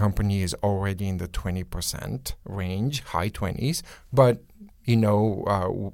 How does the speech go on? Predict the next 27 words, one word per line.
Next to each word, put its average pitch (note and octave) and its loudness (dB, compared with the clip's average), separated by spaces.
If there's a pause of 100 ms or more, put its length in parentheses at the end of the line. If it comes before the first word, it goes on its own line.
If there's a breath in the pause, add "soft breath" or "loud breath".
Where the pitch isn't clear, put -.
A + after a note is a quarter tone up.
(240)
gravity, G2+ 0 (200 soft breath)
where A#2 2
gravity G2 4
goes. - 0 (440 loud breath)
Um, C3 10 (160)
and D#3 8
so D3 10 (560 loud breath)
investors C#3 8
are D3 6
building D#3 10
their D3+ 8 (100)
models D#3 8
and A2 4
they're G#2 0
saying, A2 2
"Well, G#2 4 (480)
given C3+ 4
these B2+ 0 (120)
facts, - 2 (160)
that's G#2+ 4
where B2 4
I A#2 0
think C3 4 (120)
valuation C3 0
settles, C3 2
and G#2 0
it's G#2 -4